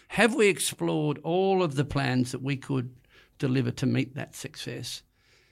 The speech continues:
And have we made that decision collectively, and are we now really clear about the accountability on who's gotta do what, by when? And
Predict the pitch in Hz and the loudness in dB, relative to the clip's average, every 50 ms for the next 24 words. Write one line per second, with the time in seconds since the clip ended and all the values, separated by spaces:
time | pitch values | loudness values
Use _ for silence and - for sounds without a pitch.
0 | _ _ _ _ _ _ _ _ 170 180 220 254 226 233 220 190 151 - - _ | _ _ _ _ _ _ _ _ 2 6 6 6 6 6 2 0 -2 -6 -12 _
1 | _ _ _ _ _ _ 165 160 175 202 202 156 156 147 - 151 127 - - 147 | _ _ _ _ _ _ 2 2 2 2 4 2 2 2 0 -4 -4 -2 -2 -2
2 | - 139 131 127 - 143 139 135 - - 147 135 123 139 139 139 139 143 147 160 | -2 -2 -4 -4 -4 -4 -4 -4 -2 -4 -4 -4 -2 -2 -2 0 0 2 2 2
3 | 160 147 147 139 135 139 139 139 135 131 143 147 147 135 - - - 143 135 127 | 4 4 4 4 4 2 2 0 2 2 2 2 0 0 -2 -4 -4 -2 -2 0
4 | 123 113 110 123 120 123 127 127 123 - - 135 127 127 120 131 117 120 117 120 | -2 -2 -4 -4 -6 -4 -6 -8 -6 -4 -4 -2 -2 -2 -2 -4 -4 -4 -4 -4
5 | 107 110 110 120 117 135 147 147 151 143 127 117 110 120 117 107 110 117 120 113 | -4 -4 -2 0 0 2 0 0 -2 -4 -4 -4 -4 -4 -6 -4 -4 -4 -4 -4
6 | - - 127 123 123 120 113 120 123 120 120 117 110 120 120 | -4 -4 -2 -2 -2 -2 -2 -2 -2 -2 -2 -4 -4 -8 -12